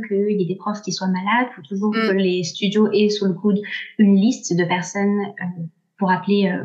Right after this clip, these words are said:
Speaker 1: pour les remplacements. Et c'est comme ça, justement, que moi, je réussis à Paris, quand j'ai travaillé à Paris, à
Speaker 2: Ouais.
Speaker 1: rentrer dans certains studios. C'est parce que j'étais super disponible, par exemple, dans la période de l'été,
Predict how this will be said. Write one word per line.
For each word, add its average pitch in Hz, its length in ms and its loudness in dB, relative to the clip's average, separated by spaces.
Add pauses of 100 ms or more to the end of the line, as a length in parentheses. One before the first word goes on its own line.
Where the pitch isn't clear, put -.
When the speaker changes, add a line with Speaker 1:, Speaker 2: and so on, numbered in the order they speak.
Speaker 1:
pour - 80 -4
les 185 100 4
remplacements. 175 540 2
Et 190 80 0
c'est 202 160 0
comme 185 160 2
ça, 254 260 0
justement, 202 360 4
que 240 100 -2
moi, 190 240 4
je 170 420 0 (140)
réussis 180 320 2
à 214 60 2
Paris, 190 400 0
quand 180 100 0
j'ai 170 80 0
travaillé 165 300 -8
à 165 120 -10
Paris, 233 240 2 (360)
à - 80 4
Speaker 2:
Ouais. 208 80 4
Speaker 1:
rentrer 196 260 4
dans 208 140 6
certains 196 340 2
studios. 208 460 0
C'est - 120 -6
parce 214 180 0
que - 100 -8
j'étais 214 260 -2 (240)
super 311 500 2
disponible, 220 840 4
par 180 160 2
exemple, 262 220 2
dans 220 100 4
la 196 80 2
période 226 260 4
de 220 80 6
l'été, 226 500 4